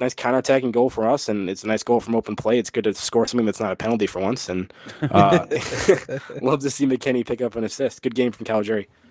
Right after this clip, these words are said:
Speaker 2: Yeah, and, uh, McKennie, up to that point, he was ha-, he was, he was having the vision, but he just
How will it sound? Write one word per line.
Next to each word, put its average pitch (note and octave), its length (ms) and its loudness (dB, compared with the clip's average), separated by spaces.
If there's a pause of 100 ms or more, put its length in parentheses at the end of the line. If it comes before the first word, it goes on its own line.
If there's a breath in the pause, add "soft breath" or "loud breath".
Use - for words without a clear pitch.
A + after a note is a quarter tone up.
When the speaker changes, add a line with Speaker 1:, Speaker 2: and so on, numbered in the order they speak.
(140)
Speaker 2:
Yeah, E3+ 440 4
and, D3 220 -4
uh, C#3 260 -2
McKennie, D#3+ 960 -2
up E3+ 140 -4
to F3+ 100 -4
that D#3+ 180 2
point, D#3 260 -2
he E3 140 -2
was D#3 120 0
ha-, D3+ 200 -8
he D#3+ 80 -4
was, D#3+ 120 -2 (120)
he E3 140 -4
was D3+ 100 -4
having A#3+ 280 0
the G#3 60 2
vision, D3+ 420 0
but B2+ 120 -2
he D#3 80 -6
just - 220 -6